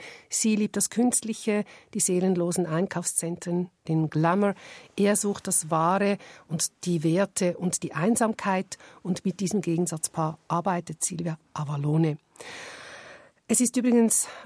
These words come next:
angesiedelt in Norditalien, in, äh, im Piemont, auch die Gegend, aus der die Autorin selber stammt. Bevor wir jetzt diskutieren, hören wir den Einstieg in das Buch. Es liest Hans-Peter Müller-Drossard.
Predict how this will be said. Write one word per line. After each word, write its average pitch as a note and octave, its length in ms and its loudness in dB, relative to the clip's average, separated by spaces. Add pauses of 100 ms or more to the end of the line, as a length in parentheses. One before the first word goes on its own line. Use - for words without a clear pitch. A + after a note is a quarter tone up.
(100)
angesiedelt G#3 680 2
in F#3 240 2
Norditalien, A#3 680 2
in, F3+ 340 2 (240)
äh, E3 260 0
im E3+ 160 0
Piemont, E3+ 800 0
auch F#3 220 -2
die A3 120 -4
Gegend, F#3+ 480 2
aus F3+ 200 -4
der F3+ 320 0
die F3 180 -6
Autorin E3 580 -2
selber D3+ 380 -6
stammt. - 560 -6 (120)
Bevor G3 300 2
wir A#3 100 6
jetzt G3 260 0
diskutieren, A#3 720 0
hören A3 360 4
wir G3+ 300 2 (540)
den F3 180 0 (140)
Einstieg - 640 -2
in B3 120 2
das A#3+ 140 -2
Buch. A3+ 300 -4
Es G#3+ 120 -2
liest E3 400 -2
Hans-Peter G#3 440 0
Müller-Drossard. D#3+ 680 0